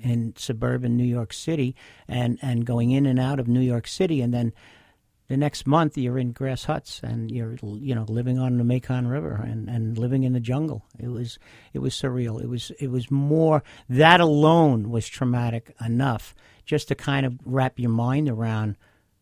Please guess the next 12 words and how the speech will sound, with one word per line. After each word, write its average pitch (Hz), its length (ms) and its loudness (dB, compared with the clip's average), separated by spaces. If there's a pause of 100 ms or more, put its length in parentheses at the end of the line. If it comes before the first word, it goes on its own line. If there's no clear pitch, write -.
(380)
"What 135 240 -2
have 131 100 -2
I 127 80 2
gotten 127 240 0
myself 117 420 -2
into, 135 340 0
or 113 200 -2
what 113 320 -2
is 117 160 0
this 113 200 -2
all 113 200 -2
about?" 110 400 -6